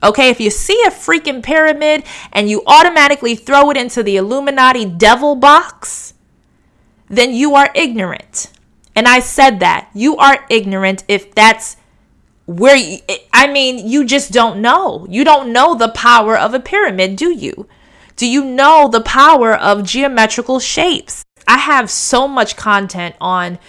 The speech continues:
speaking to people who are v-, well versed in this area, just to help teach some of you who may not know and who are interested in learning the importance of shape and energy and all of that.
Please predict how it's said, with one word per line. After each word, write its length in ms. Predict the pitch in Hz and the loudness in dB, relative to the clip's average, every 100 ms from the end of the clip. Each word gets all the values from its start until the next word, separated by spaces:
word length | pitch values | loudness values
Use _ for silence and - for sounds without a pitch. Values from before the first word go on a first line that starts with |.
| - _ _ _ | -20 _ _ _
speaking 560 | - - - 320 311 262 | -20 -10 -4 -4 -4 -8
to 120 | 220 | -8
people 340 | 214 202 185 | -8 -6 -6
who 160 | 196 190 | -2 -2
are 80 | 180 | -4
v-, 200 | 175 - | -8 -16
well 360 | 190 247 311 269 | -2 2 4 4
versed 440 | 196 190 190 - | 2 2 0 -6
in 140 | 208 190 | -8 -6
this 200 | 180 - | -8 -10
area, 680 | 196 233 262 220 170 - - _ _ | -8 -2 0 0 -4 -10 -18 _ _
just 300 | - 302 - | -8 -8 -8
to 160 | 240 - - | -12 -14 -10
help 420 | - 302 294 - | 0 0 0 -6
teach 560 | - 302 - - - | -4 -4 -6 -12 -14
some 300 | - 254 233 | -10 -6 -4
of 160 | 208 185 | -4 -6
you 260 | 175 175 - | -8 -10 -10
who 200 | 220 233 | -10 -8
may 280 | 233 269 | -4 -4
not 360 | 285 240 190 165 | -2 -4 -4 -8
know 260 | 175 160 185 | -8 -6 -8
and 120 | 180 | -8
who 180 | 220 - | -10 0
are 260 | 214 240 | 0 0
interested 520 | - 269 - 220 190 185 | -2 -8 -8 -8 -8 -8
in 160 | 180 | -6
learning 500 | 196 254 202 - - _ _ _ _ _ _ _ - | -4 -4 -4 -10 -16 _ _ _ _ _ _ _ -6
the 120 | 240 | -2
importance 640 | 233 220 285 311 233 214 - | -2 -4 0 0 0 -6 -4
of 540 | 202 208 214 185 170 _ _ | 2 4 4 0 -4 _ _
shape 600 | - - 185 156 - - - - | -10 -4 -2 -4 -8 -6 -6 -2
and 160 | 180 - | -4 -4
energy 520 | 180 165 175 160 156 | -6 -8 -10 -10 -10
and 100 | 175 - | -8 0
all 240 | 196 190 | 2 4
of 140 | 185 165 | 0 -4
that. 440 | 147 185 - | -6 -6 -12